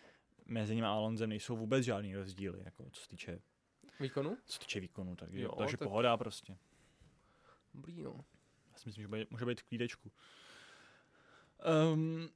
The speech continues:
Speaker 1: pak druhá věc, samozřejmě v kvalifikaci, po tomhle tom, a která mě asi, nebo většinu asi fanoušků šokovala nejvíc, byla výkonnost Red Bullu.
Speaker 2: Hmm.
Speaker 1: Eh,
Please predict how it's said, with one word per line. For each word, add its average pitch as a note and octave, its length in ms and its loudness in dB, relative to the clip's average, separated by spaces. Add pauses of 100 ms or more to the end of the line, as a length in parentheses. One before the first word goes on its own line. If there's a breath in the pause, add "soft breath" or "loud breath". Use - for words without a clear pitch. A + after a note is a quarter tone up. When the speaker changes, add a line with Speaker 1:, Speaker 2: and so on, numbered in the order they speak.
(160)
Speaker 1:
pak F3+ 180 12
druhá D3+ 300 12
věc, C#3 220 8
samozřejmě D3 360 8
v - 60 0
kvalifikaci, C#3+ 800 8 (200 loud breath)
po C#3 120 2
tomhle C#3 260 6 (140)
tom, B2+ 380 8 (160)
a B2 400 8 (480)
která C3+ 420 8 (1120)
mě C3 140 0
asi, A#2+ 300 0
nebo B2 200 2
většinu A#2+ 500 2
asi - 240 -2
fanoušků A#2+ 400 -2
šokovala B2+ 560 6
nejvíc, A#2 640 0 (400)
byla D3 240 6
výkonnost C3+ 440 6
Red C#3+ 180 8
Bullu. G#2+ 380 0 (1080 soft breath)
Speaker 2:
Hmm. - 120 -6
Speaker 1:
Eh, C3+ 40 -12